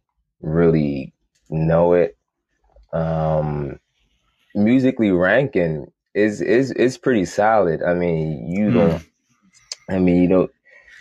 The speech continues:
Speaker 1: you, like, th-, things like Berkeley and Juilliard are obviously in their own category.
Speaker 2: Right, yeah.
Speaker 1: Um, right, right. But outside of that, um, they're up there. And then, um,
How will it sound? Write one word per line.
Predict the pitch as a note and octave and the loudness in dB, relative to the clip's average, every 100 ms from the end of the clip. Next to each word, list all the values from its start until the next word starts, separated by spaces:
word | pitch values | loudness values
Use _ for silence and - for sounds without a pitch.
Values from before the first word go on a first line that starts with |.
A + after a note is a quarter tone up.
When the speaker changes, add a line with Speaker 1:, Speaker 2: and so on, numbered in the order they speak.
| - - - | -20 -20 -12
Speaker 1:
you, | - F2+ G#2 _ _ _ _ _ - | -2 0 0 _ _ _ _ _ -2
like, | G2 F#2+ F2 - | 2 2 0 -10
th-, | F2 _ - | -14 _ 0
things | B2 G2+ | 2 4
like | F2+ D2+ C#2 | 2 0 0
Berkeley | E2+ E2 - E2 | 2 2 -2 -4
and | D2+ C#2+ | -4 -4
Juilliard | D#2+ D#2+ D2 C#2+ D2 C#2+ | -4 -2 -2 -2 -2 0
are | |
obviously | C2+ C#2+ C#2 - D2 | 0 0 -2 -6 -8
in | C#2 | -6
their | C2+ C2+ | -6 -6
own | C2+ A#1 A1+ | -6 -8 -12
category. | - D2+ C2+ A#1+ G1+ G1+ G1+ G1+ - _ C#3 | -2 0 0 -2 -4 -2 -4 -6 -12 _ -8
Speaker 2:
Right, | B2 A2+ G#2 E2 D2 C#2+ | -2 0 2 0 0 -2
yeah. | D2 C#2+ - | -2 -2 -6
Speaker 1:
Um, | - _ _ - - - | -12 _ _ -20 -20 -6
right, | G#2+ G#2 F2 D2+ | 0 4 4 2
right. | F2 E2 D#2 | 2 2 2
But | G2+ | 2
outside | G#2+ G#2 - A2 G#2 E2 | 2 0 -2 -4 -2 -2
of | C#2 B1+ | -6 -2
that, | F#2+ G#2+ D#2+ - _ | 0 2 0 -4 _
um, | E2 D#2+ D#2 D2 C#2 - - _ | -4 -2 -4 -6 -10 -14 -20 _
they're | F#2+ G2+ F2+ | 0 2 2
up | F#2 _ | 0 _
there. | D#2 C#2 C2+ A1+ - | -4 -4 -4 -8 -6
And | E2 E2 D#2 D#2 A#1+ - | -2 -2 -2 -6 -10 -2
then, | E2 D#2 D2+ | 0 2 0
um, | D#2 D2+ | -2 -4